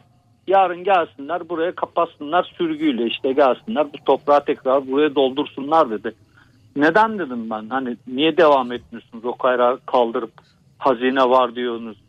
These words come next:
Niye almıyoruz hesabı?"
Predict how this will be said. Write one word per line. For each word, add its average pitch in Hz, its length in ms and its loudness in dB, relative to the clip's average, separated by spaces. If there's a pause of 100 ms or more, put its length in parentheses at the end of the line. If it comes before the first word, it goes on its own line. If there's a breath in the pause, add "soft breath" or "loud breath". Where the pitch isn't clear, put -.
(100)
Niye 135 320 -6 (240)
almıyoruz 113 640 -2 (300)
hesabı?" 120 540 2